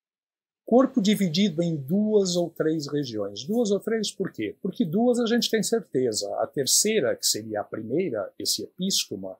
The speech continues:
é muito, muito, muito reduzido. É discutível se tem alguma cavidade dentro dele, que pudesse ser a primeira câmara celômica, mas, de qualquer maneira,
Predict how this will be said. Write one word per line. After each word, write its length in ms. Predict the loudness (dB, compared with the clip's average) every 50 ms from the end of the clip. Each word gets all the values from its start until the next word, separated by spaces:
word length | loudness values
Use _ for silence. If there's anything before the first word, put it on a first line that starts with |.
| _ _ _ _ _ -8 -6
é 80 | -6
muito, 560 | -6 -6 -6 -4 -4 -2 -2 -4 -6 -6 -8
muito, 400 | -8 -6 -4 -4 -6 -6 -6 -8
muito 380 | -8 -6 -6 -6 -6 -6 -8 -6
reduzido. 760 | -6 -6 -6 -6 -8 -10 -10 -8 -8 -8 -8 -8 -10 -12 -14 _ _ _ _ _ _ -2
É 120 | -2 0
discutível 800 | 2 2 0 0 0 -2 -6 -4 -2 -2 0 0 0 0 -2 -2
se 160 | 0 -2 -2 -2
tem 120 | 0 0
alguma 320 | 2 2 0 -2 -4 -6 -2
cavidade 600 | 0 0 -2 -2 -2 -2 0 0 0 0 -4 -8
dentro 340 | -8 -8 -8 -8 -12 -14 -10
dele, 320 | -6 -4 -4 -4 -4 -6
que 120 | -12 -14 _
pudesse 380 | -12 -6 -4 -2 -2 -2 0 0
ser 220 | 0 -2 0 -2
a 40 | -4
primeira 400 | -4 -6 -8 -8 -6 -6 -6 -6
câmara 360 | -6 -6 -6 -6 -6 -6 -4
celômica, 760 | -4 -4 -4 -4 -4 -6 -6 -6 -6 -8 -8 -8 -10 -10 -10 _ _ _ -20 -20 -20 _ _ _ _ -6
mas, 300 | 0 4 4 4 4 2
de 120 | -2 -2 4
qualquer 320 | 8 8 8 8 6 2
maneira, 540 | 2 2 0 0 0 0 0 0 -2 -2